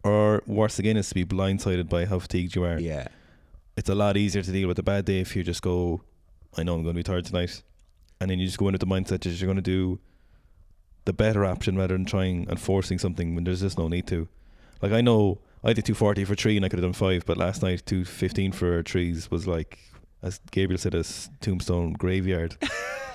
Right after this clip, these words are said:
Speaker 1: So it, it's
Speaker 2: Yeah.
Speaker 1: ju-, it's just important just to acknowledge where you are and where you're going to.
Speaker 2: Yeah, like, over the course of a year, you're not going, like, you're gonna be stronger, but then over the course of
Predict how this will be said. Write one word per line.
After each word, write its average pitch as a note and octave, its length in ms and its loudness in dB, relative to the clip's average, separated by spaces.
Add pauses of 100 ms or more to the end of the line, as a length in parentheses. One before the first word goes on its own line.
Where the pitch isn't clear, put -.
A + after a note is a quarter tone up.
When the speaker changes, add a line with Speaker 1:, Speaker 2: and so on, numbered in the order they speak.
(360)
Speaker 1:
So F2+ 520 0 (100)
it, - 540 -6
it's F#2 140 2
Speaker 2:
Yeah. D2 120 0
Speaker 1:
ju-, - 100 -8
it's A2 80 -6
just C3 140 2
important F#2+ 460 0
just G2+ 180 0
to G2+ 80 2
acknowledge F#2 600 -2 (520)
where F2+ 140 -4
you E2+ 160 0
are F2+ 80 0
and F2+ 100 -2
where F#2 80 -2
you're F2 120 -4
going F2+ 260 -4
to. G2 200 0
Speaker 2:
Yeah, G2 280 0
like, G2+ 200 -2
over F#2 220 -2
the F#2+ 80 -4
course G2+ 340 -4
of F#2 60 -12
a F2+ 60 -2
year, F#2 480 -2 (340)
you're F#2 140 -4
not F#2 280 -4
going, F#2 300 -4
like, F2 180 -6
you're F#2 120 -8
gonna F#2+ 200 -2
be F2 120 -6
stronger, F#2 440 -6
but F2 120 -12
then G2 160 -4
over F2+ 180 -8
the F2 80 -8
course F#2 320 -8
of D#2+ 160 -10